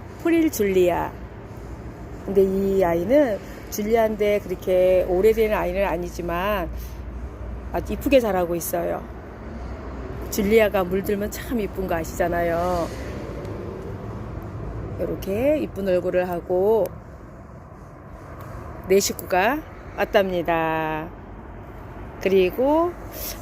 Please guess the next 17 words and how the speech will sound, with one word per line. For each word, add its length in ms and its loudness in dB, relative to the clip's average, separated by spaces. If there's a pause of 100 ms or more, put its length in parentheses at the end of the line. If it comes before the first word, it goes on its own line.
저번에 500 4
올려드렸던 760 4
블루조이예요. 1080 4 (440)
이 80 2
아이가 480 4 (560)
오늘도 580 2 (560)
네 100 0
식구가 400 0
왔어요. 720 2 (920)
음, 180 -6
그때, 720 4 (540)
어, 380 -4 (220)
많이들 920 4
사랑해 360 2
주셔서 760 -2 (2000)
이 100 2
아이가 540 -2